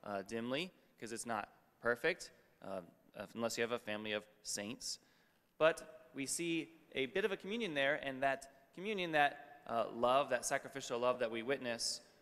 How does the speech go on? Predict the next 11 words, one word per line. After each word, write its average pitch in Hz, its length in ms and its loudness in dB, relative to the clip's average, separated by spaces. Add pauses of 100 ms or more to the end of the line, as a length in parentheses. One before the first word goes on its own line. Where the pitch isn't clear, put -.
(380)
uh, 107 200 4 (140)
should 170 300 -4
be 113 240 0
something 123 360 -2
that 113 340 0 (180)
reminds 175 320 0
us 156 160 0
of 127 180 4 (320)
who 147 120 -2
God 113 280 6
is. - 380 -4